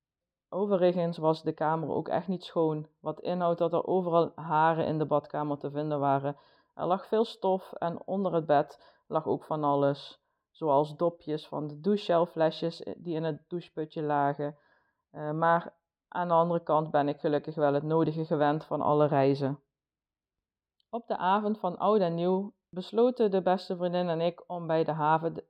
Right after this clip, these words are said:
gaan vieren, want daar was toch wel het grootste feestje aan de gang. En de mensen uit Nieuw-Zeeland zijn hele gemoedelijke feestvierders.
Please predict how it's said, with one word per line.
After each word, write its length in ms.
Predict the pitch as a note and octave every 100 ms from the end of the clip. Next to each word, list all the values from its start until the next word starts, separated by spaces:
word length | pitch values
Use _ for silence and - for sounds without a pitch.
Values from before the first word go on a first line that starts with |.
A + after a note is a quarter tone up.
| _
gaan 220 | D#3 D3+
vieren, 480 | D3 C#3+ C#3 C3+ - _ _ _ _ -
want 120 | D3+
daar 140 | D3+ E3+
was 180 | E3 -
toch 160 | E3
wel 140 | E3+ D#3
het 140 | D3
grootste 400 | - G3+ G3+ F3
feestje 400 | - D3 D3+ D3
aan 160 | C#3 C#3+
de 80 |
gang. 300 | D3 C#3 C#3 - _ _ _ _ _ _ _
En 120 | F3+
de 60 | F3
mensen 380 | E3+ G#3+ A#3+ G3+
uit 140 | F#3+
Nieuw-Zeeland 520 | F#3 E3+ F3+ F#3 F3
zijn 200 | F3 D#3+
hele 300 | D#3+ E3+ F3+
gemoedelijke 640 | E3+ E3 D#3+ E3 D#3 D#3 D#3+
feestvierders. 840 | - D3 D3+ - C#3+ C#3+ - -